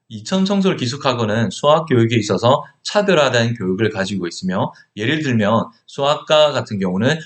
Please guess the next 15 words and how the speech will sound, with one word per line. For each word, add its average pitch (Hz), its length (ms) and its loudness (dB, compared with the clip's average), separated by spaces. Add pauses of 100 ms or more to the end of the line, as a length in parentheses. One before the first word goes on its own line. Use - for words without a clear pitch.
(140)
분반을 139 440 0
시켜서 110 400 -2
수준별, 131 680 -4
수준별 175 480 2
학습을 117 380 -2
하고 101 220 0
있고, 110 420 -4 (180)
그에 127 200 -2
대한 110 220 -2
주말 143 300 0
테스트를 123 460 -4
통해서 117 520 0 (160)
선생님들과 101 640 -4
상담을 107 560 0
하고 131 360 0